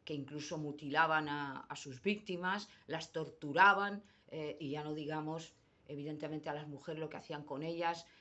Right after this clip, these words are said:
las violaban, eh, incluso a, a las mujeres embarazadas, eh, las sacaban los niños del vientre, unas salvajadas,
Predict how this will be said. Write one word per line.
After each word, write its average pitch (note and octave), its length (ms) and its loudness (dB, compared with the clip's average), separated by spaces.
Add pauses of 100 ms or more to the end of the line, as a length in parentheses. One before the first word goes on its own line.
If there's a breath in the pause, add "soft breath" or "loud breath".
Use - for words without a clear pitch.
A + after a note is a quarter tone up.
(120 loud breath)
las D3+ 340 0
violaban, D#3+ 840 4 (260 loud breath)
eh, D#3 680 -2 (180)
incluso D#3+ 380 -4
a, E3 100 2
a D#3 160 0
las D#3 160 -4
mujeres D#3+ 380 -6
embarazadas, D#3 920 0 (360 loud breath)
eh, D3 400 -6
las D3+ 180 -6
sacaban D#3+ 480 0
los D3 160 -4
niños D#3+ 320 -4
del D3 160 -4
vientre, D#3+ 300 -4
unas E3+ 320 -6
salvajadas, E3+ 880 -2